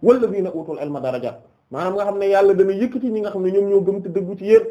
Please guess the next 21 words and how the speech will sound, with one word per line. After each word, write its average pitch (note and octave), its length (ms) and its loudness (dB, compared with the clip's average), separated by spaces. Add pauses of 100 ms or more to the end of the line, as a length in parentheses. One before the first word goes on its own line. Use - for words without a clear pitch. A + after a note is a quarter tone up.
(260)
ak B3 180 2
ñi G#3+ 80 -4
nga G#3 100 -4
xamante F3+ 300 -6
ne E3+ 100 -6
ñoom E3+ 220 -2
la E3 80 -2
ñu D#3+ 120 -4
jox D3+ 180 0
xam-xam, D3+ 400 -4
dinañ D3+ 240 -2
leen G3 140 2
yëkkati F#3+ 280 0
ci G3+ 60 0
ay G3 140 0
daraja A#3 340 2 (340)
yu D#3 120 -12
kawe, C#4+ 220 6 (100)
kawe, G3+ 220 2
kawe, E3+ 280 0
kawe. C#3+ 200 -2